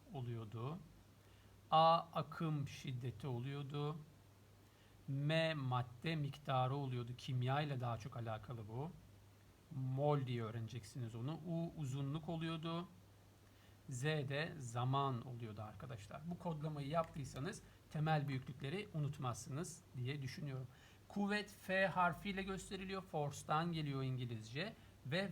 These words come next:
vektörel bir büyüklüktür. Bunu yazıyorum. Vektörel ve kuvvet türetilmiş bir büyüklüktür arkadaşlar. Zaten bunların arasında kuvvet yok.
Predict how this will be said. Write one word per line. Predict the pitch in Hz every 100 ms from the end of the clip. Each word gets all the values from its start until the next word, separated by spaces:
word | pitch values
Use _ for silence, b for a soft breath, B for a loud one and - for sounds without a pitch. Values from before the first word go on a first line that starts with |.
| 127
vektörel | 127 123 - 127 131 151 147
bir | 131 123
büyüklüktür. | 120 113 113 - 131 208 208 - - - -
Bunu | 139 127 123 151 175 - 131
yazıyorum. | 117 123 110 117 165 160 - - - - - - - - -
Vektörel | 120 117 - 131 151 180 B B B
ve | 143 180 202 -
kuvvet | 165 160 180 -
türetilmiş | - 160 156 156 151 156 180 -
bir | 156 143
büyüklüktür | 143 135 - - 131
arkadaşlar. | 120 117 131 120 - 147 - - - - - - - - - - - - - - - B B B -
Zaten | 156 147 143 135
bunların | 147 143
arasında | 139 135 - 127
kuvvet | - 165 135 156 160
yok. | 185 196